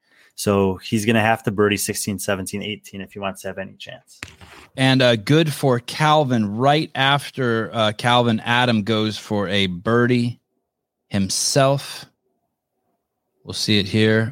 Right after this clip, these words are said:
Speaker 2: Oh, no, that's, oh, here, uh,
Speaker 1: Yeah, and Adam's, you know, Adam came, comes out of the woods having made s-, birdie, birdie, eagle, the ace,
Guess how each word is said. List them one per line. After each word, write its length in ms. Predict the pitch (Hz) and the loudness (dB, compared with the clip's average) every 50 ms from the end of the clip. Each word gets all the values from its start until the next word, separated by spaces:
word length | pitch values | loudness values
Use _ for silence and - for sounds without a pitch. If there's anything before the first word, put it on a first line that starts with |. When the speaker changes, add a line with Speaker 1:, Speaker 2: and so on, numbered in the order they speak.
| - | 0
Speaker 2:
Oh, 120 | 113 107 101 | 0 2 2
no, 180 | 95 90 87 | 2 2 2
that's, 220 | 90 92 92 - - - | 0 0 -2 -2 -2 0
oh, 180 | 110 98 92 | 2 2 2
here, 200 | 85 - - 90 _ - | 0 -4 -8 -8 _ -4
uh, 460 | 104 101 98 95 95 92 92 90 90 - - _ _ _ _ _ _ _ _ _ _ _ _ _ _ _ _ _ _ _ _ _ _ _ _ _ _ _ _ _ _ | -2 0 0 2 2 0 0 -2 -4 -8 -14 _ _ _ _ _ _ _ _ _ _ _ _ _ _ _ _ _ _ _ _ _ _ _ _ _ _ _ _ _ _
Speaker 1:
Yeah, 180 | - 139 110 104 | -4 -2 0 0
and 120 | 110 120 | 0 0
Adam's, 500 | 117 139 151 - 170 180 160 143 - - - _ _ _ _ | 2 2 2 2 2 0 -4 -6 -8 -12 -16 _ _ _ _
you 100 | - 123 | -10 -6
know, 120 | 117 107 - | -6 -2 0
Adam 280 | 120 139 156 175 165 - | 2 2 2 2 0 -4
came, 260 | - - 151 147 143 139 - | -6 -4 -2 -2 -2 -2 -4
comes 240 | - 147 151 143 135 | -4 -6 -2 0 2
out 140 | 147 139 | 2 2
of 60 | 135 131 | 2 0
the 80 | 120 | -2
woods 440 | 107 101 107 110 107 104 98 104 - | 0 2 2 4 4 2 0 -2 -4
having 340 | - 107 107 107 107 98 95 | -2 0 2 2 0 -2 -2
made 260 | 98 104 107 104 101 | 0 0 2 2 2
s-, 200 | - - - - - - _ _ _ - - - _ _ _ _ _ _ | 0 -2 -2 -4 -4 -8 _ _ _ -20 -20 -20 _ _ _ _ _ _
birdie, 380 | - 127 135 139 135 135 143 147 | 0 2 2 2 2 0 -2 -4
birdie, 640 | 127 104 123 123 127 123 120 120 123 117 117 113 _ _ _ _ _ _ _ _ | -4 -2 0 2 2 2 2 0 -2 -4 -8 -14 _ _ _ _ _ _ _ _
eagle, 420 | - 139 135 123 98 104 98 107 | 0 0 2 2 2 0 0 0
the 180 | 113 117 95 - | 2 0 2 2
ace, 420 | 104 98 98 104 - - - - | 2 2 2 0 -2 -8 -12 -14